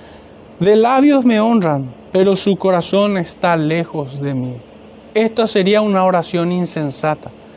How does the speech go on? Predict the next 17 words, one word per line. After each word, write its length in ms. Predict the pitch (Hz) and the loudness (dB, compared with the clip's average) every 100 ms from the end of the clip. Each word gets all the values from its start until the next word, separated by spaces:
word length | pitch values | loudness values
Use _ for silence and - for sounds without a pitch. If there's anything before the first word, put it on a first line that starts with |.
| - - - | -20 -20 -8
Este 260 | 202 208 214 | -4 0 0
tipo 380 | 220 214 220 214 | 2 0 2 2
de 120 | 214 | 4
oración 600 | 214 202 - 233 233 220 | 2 0 -2 0 2 0
solamente 800 | - 214 220 196 190 202 185 160 | 2 2 2 2 2 0 0 -2
provoca 540 | 180 170 175 196 190 | 0 2 2 2 0
la 220 | 185 165 - | 0 0 -4
ira 400 | 208 214 196 160 | -2 -2 0 0
de 160 | 147 135 | 0 -2
Dios. 380 | 135 151 156 - - - - - - - - - - - - - - - - - - - - - - - - - - - - - - - | -4 -4 -6 -10 -20 -20 -20 -20 -20 -20 -20 -20 -20 -20 -20 -20 -20 -20 -20 -20 -20 -20 -20 -20 -20 -20 -20 -20 -20 -20 -20 -20 -20 -20
Si 160 | - 202 | -6 0
nosotros 440 | 196 180 202 214 | 0 2 0 2
miramos 680 | 220 214 208 220 214 180 165 | 2 2 0 0 2 0 -2
el 120 | 190 190 | -2 0
ministerio 640 | 202 180 - 202 196 180 | 2 0 0 0 2 0
del 140 | 175 170 | 0 0
Salvador, 580 | 185 175 156 165 175 | 0 2 2 2 0